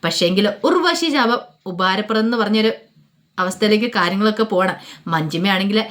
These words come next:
ഇഷിതേനെയും മഹേഷിനെയും തമ്മിൽ അകറ്റണം. അവർ രണ്ടുപേരും വേർപെട്ട് പോകണം എന്ന് കരുതിയിട്ടാണ് സ്വപ്നവല്ലിയോട് വന്ന് പ-, കാര്യങ്ങളൊക്കെ പറയണേ. അവരൊരു എഗ്രിമെന്റിന്റെ പുറത്താണ് ജീവിച്ചുകൊണ്ടിരിക്കുന്നത്. അവര് ഭാര്യ ഭർത്താക്കന്മാരല്ല. അതുകൊണ്ട്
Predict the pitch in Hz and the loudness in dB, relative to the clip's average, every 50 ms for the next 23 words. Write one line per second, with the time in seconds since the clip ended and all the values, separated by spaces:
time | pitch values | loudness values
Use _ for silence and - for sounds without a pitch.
0 | - - - 302 320 - 359 330 269 285 269 269 285 285 277 247 214 208 233 226 | -10 -10 -4 -4 -2 0 2 2 4 4 4 4 4 4 2 2 2 2 2 0
1 | 226 - 254 247 254 - _ _ - - 196 190 185 208 226 240 208 202 208 208 | 2 2 0 -2 -2 -4 _ _ -8 -6 -4 0 2 2 2 2 2 0 0 0
2 | 214 214 202 - - - _ _ _ - 165 165 165 175 190 190 190 202 202 226 | 0 0 0 -2 -4 -14 _ _ _ -12 -10 -8 -6 -4 -4 -2 0 0 2 2
3 | 220 196 185 185 190 202 202 202 226 214 185 190 202 208 - - - 175 170 202 | 2 2 2 2 0 0 0 0 0 2 2 2 2 2 0 -4 -8 -6 -4 0
4 | 208 196 175 175 202 220 214 226 208 196 208 208 - - - - - - - - | 0 0 2 4 2 2 2 2 0 0 0 -2 -4 -12 -20 -20 -20 -14 -6 -2
5 | 339 311 311 302 294 294 294 285 285 294 277 269 233 233 240 226 226 185 185 - | -2 -2 0 0 2 2 4 4 4 4 4 4 2 2 0 0 0 -2 -2 0
6 | 214 190 185 185 190 208 214 220 208 220 214 - 180 185 190 196 196 185 - - | 0 0 0 2 0 0 0 0 0 -2 -2 0 0 0 2 0 0 -2 -4 -10
7 | - 160 160 165 190 185 208 185 160 165 185 185 185 196 196 202 202 226 220 220 | -10 -6 -4 -4 -2 0 0 0 0 -2 -2 0 2 2 4 4 4 2 2 2
8 | 196 185 190 - 214 214 190 190 185 185 185 - 208 208 208 202 196 202 208 202 | 2 0 2 2 0 2 2 2 0 0 0 2 4 4 4 4 2 2 2 2
9 | 185 - - - - - - - - - 302 320 320 320 262 233 208 190 190 190 | 2 0 -4 -14 -20 -20 -20 -16 -6 -2 0 2 2 2 4 4 4 4 4 2
10 | 214 214 214 220 208 220 226 226 233 233 240 233 208 185 196 175 - - _ - | 2 2 2 0 0 -2 -2 0 0 2 2 2 2 2 0 -2 -2 -4 _ -16
11 | - 170 170 170 170 180 185 | -12 -8 -6 -6 -4 -2 -2